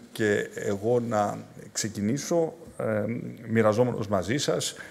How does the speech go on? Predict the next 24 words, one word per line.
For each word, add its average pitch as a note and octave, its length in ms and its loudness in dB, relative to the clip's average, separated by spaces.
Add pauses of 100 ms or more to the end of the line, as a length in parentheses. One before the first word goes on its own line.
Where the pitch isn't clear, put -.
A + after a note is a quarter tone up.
(500)
μία D#3 260 2
μικρή D#3+ 380 4
ιστορία B2+ 920 2
από A2+ 600 2
τις, G#2+ 360 -2
ε, G#2 220 4
ημέρες B2 580 4
μου B2+ 540 -4
ως, B2 440 0
ε, A#2+ 160 2
Υπουργού, A2 600 -4 (540)
ε, G#2 360 0
Διοικητικής G#2+ 760 -4
Μεταρρύθμισης G2+ 760 -2
και A2 120 -2
Ηλεκτρονικής, F#2+ 840 -2
ε, G2+ 480 -2
Διακυβέρνησης, G#2 1000 0
στην A#2+ 220 0
κυβέρνηση G#2 580 2
της, - 460 -4
ε, G#2+ 300 -4
Νέας G#2 320 2
Δημοκρατίας, G2+ 920 -2